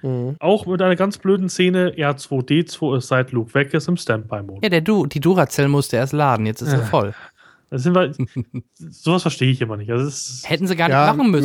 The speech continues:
Speaker 1: MacGuffin
Speaker 3: weil
Speaker 1: hätten wir nicht gebraucht,
Speaker 3: Nee, weil
Speaker 1: ne?
Speaker 3: selbst, man hätte ja vorher schon sagen können, der hat zwar ein Stück Karte, aber es, den fehlt was. R zwei D zwei hätte ja trotzdem aktiv sein
Speaker 1: Ja,
Speaker 3: können.
Speaker 1: das ist aber
Speaker 2: Genau.
Speaker 1: der, da haben sie sich, äh, mit Mühe und Not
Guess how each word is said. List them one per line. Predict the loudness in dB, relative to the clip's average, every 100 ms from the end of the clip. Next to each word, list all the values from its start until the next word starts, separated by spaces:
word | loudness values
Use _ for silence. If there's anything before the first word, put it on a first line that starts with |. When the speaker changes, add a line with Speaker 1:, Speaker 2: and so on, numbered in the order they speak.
| 2
Speaker 1:
MacGuffin | 2 2 2
Speaker 3:
weil | 2
Speaker 1:
hätten | 0 0
wir | 0
nicht | 0
gebraucht, | -2 0 2 4
Speaker 3:
Nee, | 4
weil | 4 2 2
Speaker 1:
ne? | 0
Speaker 3:
selbst, | 0 -2 -10 -2
man | 0
hätte | 2 2
ja | 0
vorher | 0 0 0
schon | -2 -2
sagen | -2 0
können, | -2 -2
der | -2 -2
hat | -6
zwar | -2 0
ein | 0 -6
Stück | -4 -2
Karte, | 2 2
aber | 2 -2
es, | -4
den | -6 -2
fehlt | 2 0 0
was. | -6 -8 -8
R | -4 -2 0
zwei | 0 2
D | 2
zwei | 2
hätte | 2
ja | 0
trotzdem | 0 -6 -6
aktiv | -4 -4
sein | -2 0
Speaker 1:
Ja, | 2
Speaker 3:
können. | 0
Speaker 1:
das | -4
ist | -6 -2
aber | 0
Speaker 2:
Genau. | 0
Speaker 1:
der, | 2 0 0 -6 _
da | -8 -2
haben | -2
sie | -2
sich, | -4 -6 -6 -10
äh, | -6 -4
mit | -4 -2
Mühe | 2 2
und | 2
Not | 0 0 0